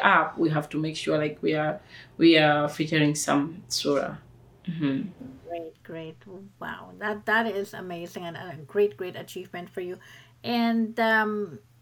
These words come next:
Speaker 2: anything, anything coming up? Anything next for you, R-, R-,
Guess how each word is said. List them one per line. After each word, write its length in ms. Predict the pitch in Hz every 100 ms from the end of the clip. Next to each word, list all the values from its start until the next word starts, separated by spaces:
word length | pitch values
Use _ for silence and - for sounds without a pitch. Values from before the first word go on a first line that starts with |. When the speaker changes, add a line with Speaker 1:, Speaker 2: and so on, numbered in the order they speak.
| -
Speaker 2:
anything, 680 | 208 220 220 226 208 175 180
anything 360 | 202 208 208 214
coming 320 | - 208 196
up? 240 | 196 294 214
Anything 360 | 208 208 196
next 260 | 190 202 -
for 100 | 220
you, 480 | 214 233 247 240 233 -
R-, 60 | 202
R-, 140 | -